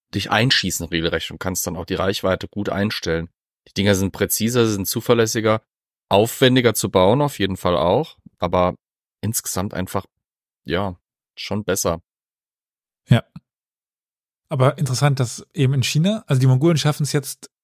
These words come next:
Speaker 2: beide Militärtechnologien zusammenzuführen. Also die in Anführungszeichen westliche Tradition der Trebuchets mit nun Schießpulver. Auch wenn ich erwähnt habe ja, dass sich die, äh,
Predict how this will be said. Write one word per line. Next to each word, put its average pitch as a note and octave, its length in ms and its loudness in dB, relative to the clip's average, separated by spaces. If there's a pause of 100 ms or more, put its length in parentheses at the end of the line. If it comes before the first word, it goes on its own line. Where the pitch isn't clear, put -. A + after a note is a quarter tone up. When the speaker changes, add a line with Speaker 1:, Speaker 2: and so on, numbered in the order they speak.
(140)
Speaker 2:
beide C3 440 2
Militärtechnologien C3+ 1080 2
zusammenzuführen. B2+ 720 0
Also G#2+ 240 -4 (640)
die B2+ 60 0
in A#2+ 80 0
Anführungszeichen A2 640 0
westliche D#3 520 2
Tradition C3+ 520 2
der B2+ 100 0
Trebuchets B2 680 0 (400)
mit C3+ 180 0
nun C3 260 4 (260)
Schießpulver. G#2+ 600 0 (1080)
Auch D#3 160 0
wenn F3 340 4 (120)
ich - 220 -4
erwähnt D3+ 320 2
habe D3 280 4
ja, C#3 240 4
dass C3+ 320 -2
sich C#3+ 180 -4
die, C3+ 280 2
äh, B2+ 600 2